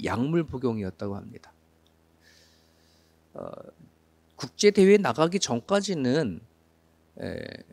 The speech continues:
뭐, 내-, 마-, 날마다 시합을 하거나 막 이러면 한국에서 약물 테스트를 자주 하지 않았답니다. 그런데 마-, 대부분의 많은 테니스 선수들이 그 순간의 유혹을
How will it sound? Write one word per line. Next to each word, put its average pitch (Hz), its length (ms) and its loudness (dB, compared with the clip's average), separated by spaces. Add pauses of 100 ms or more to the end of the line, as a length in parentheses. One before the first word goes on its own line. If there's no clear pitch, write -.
(180)
뭐, 101 340 -8
내-, 107 80 -4
마-, 104 180 0
날마다 131 720 0
시합을 185 460 -2
하거나 151 360 -4
막 120 120 -2
이러면 113 380 -4
한국에서 165 460 -8
약물 104 760 -4
테스트를 - 380 -10
자주 - 260 -10
하지 - 200 -10
않았답니다. 113 680 -8 (1080)
그런데 170 240 -2
마-, 175 160 -6
대부분의 208 500 0
많은 190 580 -2 (520)
테니스 214 300 -4
선수들이 185 680 -6 (540)
그 - 160 -4
순간의 226 580 0
유혹을 139 580 0